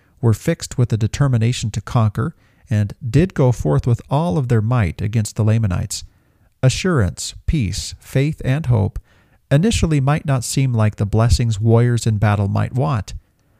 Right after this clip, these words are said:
but they were precisely the blessings these valiant young men needed to press forward and prevail physically and spiritually. Sometimes we may ask God for success, and he gives us physical and mental stamina.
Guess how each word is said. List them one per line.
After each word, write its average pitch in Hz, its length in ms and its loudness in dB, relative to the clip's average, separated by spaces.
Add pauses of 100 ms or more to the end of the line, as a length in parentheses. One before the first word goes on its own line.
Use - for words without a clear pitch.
(140)
but 160 120 2
they 180 120 6
were 175 100 2
precisely 170 640 0
the 123 100 2
blessings 113 500 0
these 107 200 0
valiant 120 400 2
young 113 240 4
men 104 200 2
needed 110 380 0
to - 100 -12
press - 280 -2
forward 117 420 0 (380)
and 156 180 4
prevail 165 680 2
physically 139 640 2
and 110 260 2
spiritually. 107 720 0 (1200)
Sometimes 202 540 0
we 135 120 6
may 143 200 4
ask 139 360 0
God 117 260 4
for - 100 -2
success, - 640 0
and 127 180 0
he 113 60 4
gives 123 260 2
us 110 160 0
physical 147 520 0
and 117 120 0
mental 110 280 2
stamina. 113 600 0